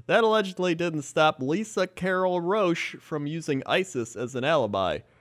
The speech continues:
The Hurley woman is accused of burglarizing cars in the parking lot of her children's school, then telling officers she's looking for isis terrorists. Roche, forty-one, was allegedly caught stealing sunglasses and other items from cars, East Central High School,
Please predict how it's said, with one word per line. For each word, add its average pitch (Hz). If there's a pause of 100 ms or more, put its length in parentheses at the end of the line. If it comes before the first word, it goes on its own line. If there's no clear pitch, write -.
(360)
The 110
Hurley 185
woman 147
is 117
accused 135
of 101
burglarizing 120
cars 120
in 101
the 98
parking 127
lot 117
of 104
her 101
children's 147
school, 180
then 151
telling 147
officers 127 (220)
she's 107
looking 127
for 107
isis 135
terrorists. 127 (460)
Roche, 135
forty-one, 120
was 107
allegedly 107
caught 113
stealing 117
sunglasses 127
and 113
other 135
items 110
from 110
cars, 123
East 131
Central 131
High 117
School, 107